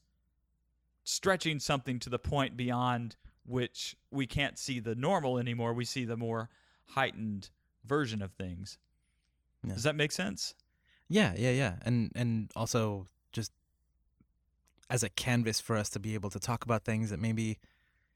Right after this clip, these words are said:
Speaker 2: you're not supposed to talk about or are hard to discuss. I, the other day I was watching, uh,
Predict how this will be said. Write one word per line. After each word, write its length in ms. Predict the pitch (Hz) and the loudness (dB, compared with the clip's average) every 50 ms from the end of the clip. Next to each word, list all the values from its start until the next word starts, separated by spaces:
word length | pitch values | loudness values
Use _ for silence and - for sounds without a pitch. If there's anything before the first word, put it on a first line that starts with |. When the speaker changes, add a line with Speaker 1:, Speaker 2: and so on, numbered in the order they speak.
| _ _ _ _ _ _ | _ _ _ _ _ _
Speaker 2:
you're 120 | - 107 104 | -2 0 2
not 200 | 107 107 110 - | 2 0 0 0
supposed 220 | 113 107 113 107 | 0 0 0 0
to 60 | - - | 0 0
talk 220 | - 131 143 - | 0 0 2 2
about 220 | 110 101 98 95 | 0 0 0 0
or 120 | 95 95 95 | -2 -2 -2
are 60 | 92 | -4
hard 320 | 95 - 120 110 107 98 - | 0 0 2 2 2 0 -4
to 520 | - - 113 107 107 107 104 98 101 101 98 | -6 -6 -4 -4 -4 -4 -6 -6 -6 -6 -8
discuss. 680 | 95 95 - - - 139 123 - - - - - - - _ _ - - _ _ - - - - - _ _ - | -6 -4 -2 -2 0 0 -2 -2 -4 -6 -8 -8 -10 -14 _ _ -20 -20 _ _ -20 -20 -20 -20 -20 _ _ -6
I, 220 | - 113 107 101 90 | -4 -2 -2 -2 -4
the 140 | 98 110 120 | -2 -2 0
other 100 | 113 117 | 0 2
day 140 | 110 123 123 | 4 4 4
I 40 | 123 | 6
was 320 | 113 104 95 - - - - - - | 4 2 0 -2 -4 -6 -8 -12 -12
watching, 400 | - 107 - - 110 104 101 98 - - - - - - - - | -10 -8 -4 -4 -4 -4 -4 -6 -10 -14 -18 -20 -18 -18 -14 -14
uh, 100 | - | -14